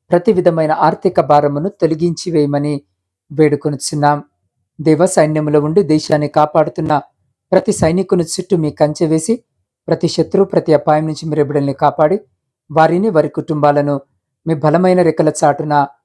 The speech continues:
భద్రపరచమని వేడుకొనుచున్నాం. దేవా, వృద్ధుల కొరకును, వితంతుల కొరకును, శ్రమలను అనుభవించిన బిడ్డలందరి కొరకును ప్రార్థిస్తున్నాం. ఈ రాత్రి బిడ్డలను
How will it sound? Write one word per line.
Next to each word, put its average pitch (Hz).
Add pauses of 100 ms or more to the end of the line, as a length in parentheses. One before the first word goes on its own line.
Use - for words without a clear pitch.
(280)
భద్రపరచమని 160
వేడుకొనుచున్నాం. 147 (680)
దేవా, 160
వృద్ధుల 160
కొరకును, 170 (360)
వితంతుల 156
కొరకును, 175 (380)
శ్రమలను 180 (100)
అనుభవించిన 175
బిడ్డలందరి 151
కొరకును 165
ప్రార్థిస్తున్నాం. 147 (480)
ఈ 156
రాత్రి 170
బిడ్డలను 143